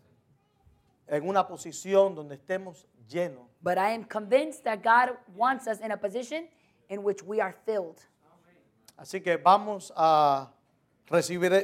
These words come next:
Speaker 1: recibir esto
Speaker 2: So let us receive this
Speaker 1: como Dios nos los quiere dar.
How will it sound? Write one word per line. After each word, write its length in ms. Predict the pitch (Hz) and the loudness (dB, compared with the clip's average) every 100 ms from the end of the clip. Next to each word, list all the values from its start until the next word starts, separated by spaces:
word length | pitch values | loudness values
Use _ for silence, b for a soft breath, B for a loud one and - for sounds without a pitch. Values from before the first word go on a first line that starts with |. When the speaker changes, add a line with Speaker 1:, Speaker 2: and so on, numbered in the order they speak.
| 196 - - | 0 -4 0
Speaker 1:
recibir 480 | 165 165 170 208 | 0 0 -6 2
esto 400 | 202 - - 131 - | 2 2 -2 -14 -16
Speaker 2:
So 100 | - 190 | -10 -4
let 120 | 196 | -4
us 140 | 208 | -6
receive 400 | 247 247 214 196 | -10 -12 -12 -10
this 400 | 185 233 - - _ _ _ _ _ _ _ _ _ _ | -4 -4 -4 -20 _ _ _ _ _ _ _ _ _ _
Speaker 1:
como 280 | 156 156 139 | -2 0 0
Dios 200 | 165 180 | 2 0
nos 120 | 165 | 0
los 100 | 147 | -4
quiere 280 | - 156 147 | -4 -2 0
dar. 260 | 127 104 | -2 -6